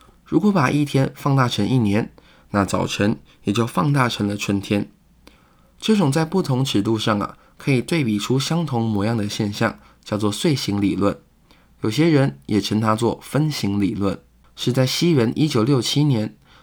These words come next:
有位叫本华曼德伯的数学家，在美国的权威杂志《科学》上发表了一篇论文，叫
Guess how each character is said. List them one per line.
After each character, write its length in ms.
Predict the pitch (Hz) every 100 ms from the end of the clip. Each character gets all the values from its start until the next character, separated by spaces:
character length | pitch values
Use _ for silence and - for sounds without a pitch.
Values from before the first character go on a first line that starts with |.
| _
有 100 | 104
位 100 | 110
叫 200 | 120 147
本 260 | 135 104 95
华 380 | - 101 123 - _
曼 240 | - 196 143
德 160 | 113
伯 220 | 117 110 107
的 100 | 101
数 160 | 123
学 180 | 113 101
家， 340 | - 110 - - - - _
在 160 | - 185
美 180 | 151
国 120 | 113 120
的 100 | 117
权 240 | - 113
威 160 | 135 147
杂 240 | 113 101
志 300 | - 123 110 - _ -
《科 180 | -
学》 200 | 175 - 107
上 280 | - 131 - - -
发 260 | - 165 170
表 180 | 127
了 140 | 107 113
一 20 |
篇 220 | 117 120
论 160 | 120 104
文， 180 | 101 -
叫 260 | 113 104